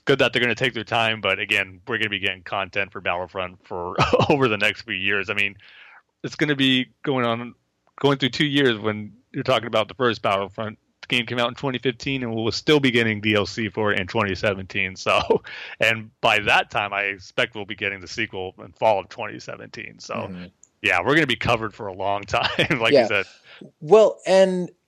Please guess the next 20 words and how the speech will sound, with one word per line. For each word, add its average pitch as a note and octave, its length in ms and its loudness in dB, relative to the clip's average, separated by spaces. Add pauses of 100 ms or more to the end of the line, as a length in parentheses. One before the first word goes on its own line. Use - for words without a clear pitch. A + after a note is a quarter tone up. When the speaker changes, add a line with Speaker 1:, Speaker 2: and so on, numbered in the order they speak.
(140)
Speaker 2:
I F3 80 4
mean, F#3+ 160 4
they G#3 140 4
s-, - 240 -2
they D#3+ 200 4
very F#3 300 2
well D3 180 8
could D#3+ 320 0
surprise A#2 520 0
us F#2+ 180 -4
and A2 160 -2
announce G2+ 460 -6
that G2+ 180 -2
there's F#2+ 200 -4
a F#2 60 -6
sequel F#2 360 -6
coming F#2+ 320 -4
out E2+ 160 -8
this - 260 -4
year, F#2 420 -4